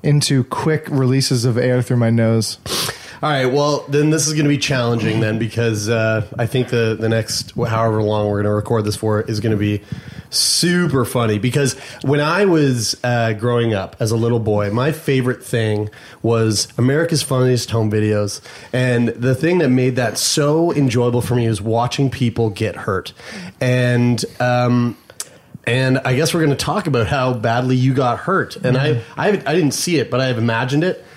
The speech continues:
Speaker 2: And I just picture
Speaker 1: I can see it
Speaker 2: this
Speaker 1: in my
Speaker 2: is wh-,
Speaker 1: head.
Speaker 2: yeah, I'm sure you can. This is what I pi-, this is what I hear in my head when, when I think about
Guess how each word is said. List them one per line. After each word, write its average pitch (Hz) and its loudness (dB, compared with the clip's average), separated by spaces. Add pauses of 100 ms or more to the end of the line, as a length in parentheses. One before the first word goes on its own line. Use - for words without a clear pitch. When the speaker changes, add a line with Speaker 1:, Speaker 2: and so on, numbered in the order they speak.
(200)
Speaker 2:
And 131 0
I 131 2
just 151 -2
picture 127 0 (260)
Speaker 1:
I 147 0
can 151 2
see 131 0
it 123 2
Speaker 2:
this 135 2
Speaker 1:
in - 2
my - 2
Speaker 2:
is 127 2
wh-, - 0
Speaker 1:
head. 117 -2
Speaker 2:
yeah, 131 0
I'm 127 2
sure 127 -2
you 120 2
can. 110 -2 (300)
This 151 0
is 151 0
what 160 4
I 143 2
pi-, 147 0
this 151 0
is 151 0
what 160 2
I 139 2
hear 131 0 (240)
in 131 2
my 123 2
head 123 0
when, 113 0 (240)
when 127 2
I 117 2
think 131 -2
about 113 -2